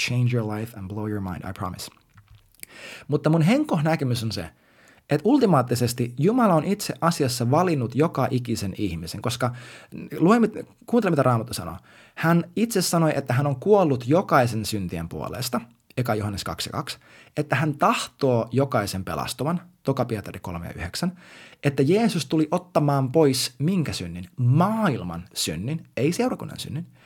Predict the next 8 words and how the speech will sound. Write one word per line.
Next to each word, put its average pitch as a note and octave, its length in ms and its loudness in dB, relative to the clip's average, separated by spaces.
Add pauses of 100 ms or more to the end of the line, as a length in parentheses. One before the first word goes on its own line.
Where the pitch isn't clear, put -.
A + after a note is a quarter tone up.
(340)
ja B2+ 100 4
että B2+ 140 -2
hän E3 240 2
tuli C#3+ 360 0 (120)
pelastamaan A#2+ 800 2 (240)
maailman, A#2 800 2
Johannes G2+ 380 -6
kolme B2 320 -2